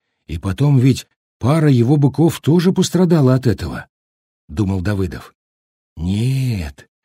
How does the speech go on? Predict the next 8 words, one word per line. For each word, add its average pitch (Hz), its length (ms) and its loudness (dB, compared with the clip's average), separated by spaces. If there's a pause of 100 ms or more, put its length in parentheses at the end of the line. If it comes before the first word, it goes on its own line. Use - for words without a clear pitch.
(240)
Островнов — 104 1000 -2 (600)
преданный 151 760 2
нам 131 220 2
колхозник, - 760 -6 (400)
и 78 120 -10
случай 131 400 -2
с - 100 -2
песком — 120 600 0